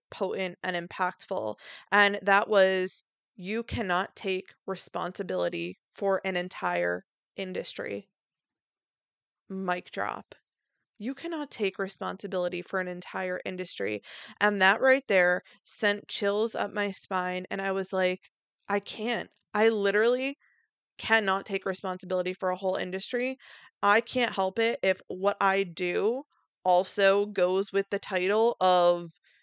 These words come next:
business coaches or business mentors that do things in a shitty way. I know that I will never do things in a shitty way. I know that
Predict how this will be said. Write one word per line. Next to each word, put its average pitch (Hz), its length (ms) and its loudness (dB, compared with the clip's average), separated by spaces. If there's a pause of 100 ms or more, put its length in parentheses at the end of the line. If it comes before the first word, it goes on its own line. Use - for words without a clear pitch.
(540)
business 185 360 2
coaches 190 480 -2
or 185 140 0
business 185 340 -4
mentors 185 640 -4
that 180 280 -2
do 180 420 -2
things 180 340 -6
in 185 160 -6
a 180 40 -4
shitty 180 340 -2
way. 175 460 0
I 190 140 4
know 208 120 0
that 170 220 2
I 175 180 0
will 269 140 0
never 175 260 4
do 165 140 -6
things 170 280 -8
in 165 120 -6
a - 20 -8
shitty 175 320 -4
way. 175 320 0 (340)
I 202 160 6
know 214 160 4
that 196 140 4